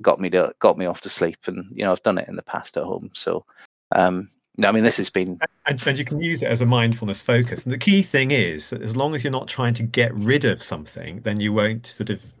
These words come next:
Speaker 2: risk increasing the anxiety. You just kind of, just, uh, just enjoy the tropical thunderstorm sound and just
Speaker 1: <laughs>
Speaker 2: focus on it. You know, I, I, I totally, um, sympathise with that. Yeah.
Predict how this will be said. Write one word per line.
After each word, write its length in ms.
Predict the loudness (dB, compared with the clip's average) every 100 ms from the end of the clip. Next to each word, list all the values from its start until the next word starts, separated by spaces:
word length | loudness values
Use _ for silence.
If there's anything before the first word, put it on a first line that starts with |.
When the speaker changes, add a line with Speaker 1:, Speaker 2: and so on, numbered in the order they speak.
| _ _ -6
Speaker 2:
risk 360 | -4 -4 -8 -4
increasing 520 | -2 0 -4 -6 -8
the 80 | -10
anxiety. 640 | -10 -8 -8 -10 -12 -14
You 100 | -14
just 300 | -14 -14 -14
kind 200 | -10 -10
of, 180 | -10 -12 _ _ _ _ _
just, 260 | -12 -10 -12
uh, 140 | -12 -12 -12 -12
just 260 | -14 -10
enjoy 300 | -6 -4 -4
the 100 | -4
tropical 360 | -6 -8 -8 -12
thunderstorm 560 | -10 -10 -10 -12 -12 -10
sound 460 | -10 -8 -10 -12
and 200 | -12 -10
just 220 | -6 -6
Speaker 1:
<laughs> 20 | -6
Speaker 2:
focus 160 | -12 _ -14
on 120 | -12
it. 240 | -12 -12 -10
You 60 |
know, 140 | -10 -10 -18 -12
I, 80 | -8 -8 -8 -14 -18 _ -20 -14
I, 240 | -10 -10 -10 -10
I 80 | -12 -4
totally, 420 | -4 -4 -8 -8 -14 _ -16
um, 380 | -10 -10 -10 -14
sympathise 460 | -10 -10 -10 -14 -12
with 100 | -12
that. 240 | -14 -12
Yeah. 180 | -12 -12